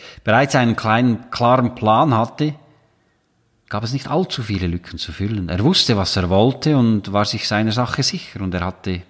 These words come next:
wie gesagt, einen klaren Plan. Und ganz wichtig erschien mir auch, dass seine Frau ihn bei seinem Vorhaben unterstützte und ihn auch bestärkte.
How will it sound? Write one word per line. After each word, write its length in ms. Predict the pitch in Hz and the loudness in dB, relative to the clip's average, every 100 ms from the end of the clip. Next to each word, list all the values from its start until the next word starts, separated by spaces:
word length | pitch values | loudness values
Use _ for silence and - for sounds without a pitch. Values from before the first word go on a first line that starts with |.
| _ | _
wie 120 | 104 | -8
gesagt, 320 | 98 110 117 - | -4 -4 -2 -2
einen 220 | 117 123 | -2 0
klaren 380 | - 127 139 131 | 2 2 2 0
Plan. 380 | 170 156 87 - - _ _ _ _ _ _ _ _ _ - - - - _ - | 0 0 -2 -10 -20 _ _ _ _ _ _ _ _ _ -20 -20 -20 -20 _ -14
Und 100 | 104 | -2
ganz 280 | 131 139 135 | 0 2 2
wichtig 420 | 160 185 - 156 | 0 0 -4 -2
erschien 240 | 143 156 | 0 2
mir 180 | 156 147 | 4 2
auch, 80 | 135 | 2
dass 180 | - - | -4 -2
seine 260 | 107 104 | 0 0
Frau 600 | 92 90 87 107 127 139 - _ _ | -2 0 2 0 -2 -6 -12 _ _
ihn 300 | 120 117 135 | -2 2 2
bei 120 | 131 | 2
seinem 300 | 107 101 98 | 0 0 0
Vorhaben 560 | 98 113 117 113 117 123 | -2 -2 0 0 0 0
unterstützte 720 | 123 120 - 147 151 - - - _ _ _ _ _ _ _ _ _ _ _ _ | -2 -2 -4 -4 -4 -8 -10 -16 _ _ _ _ _ _ _ _ _ _ _ _
und 140 | 98 95 | -2 0
ihn 100 | 95 | 0
auch 140 | 87 | -2
bestärkte. 720 | - - - 104 - - - | -4 -2 0 -2 -4 -12 -18